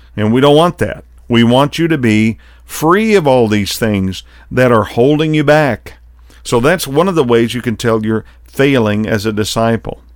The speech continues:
Another way is political activity. Now, I'm not talking about in your personal life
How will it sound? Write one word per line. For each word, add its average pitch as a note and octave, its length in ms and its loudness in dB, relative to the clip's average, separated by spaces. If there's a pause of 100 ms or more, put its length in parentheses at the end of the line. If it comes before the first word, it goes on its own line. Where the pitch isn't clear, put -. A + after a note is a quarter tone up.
(360)
Another E3+ 360 2
way A2+ 360 2
is C3 280 -4
political A#2 580 0
activity. F2 640 -4
Now, C3 400 0
I'm D#3+ 280 0
not D#3+ 260 0
talking C3+ 440 0
about G2+ 520 0
in A2+ 120 -4
your F2+ 100 -4
personal C3+ 460 -2
life G2 360 -2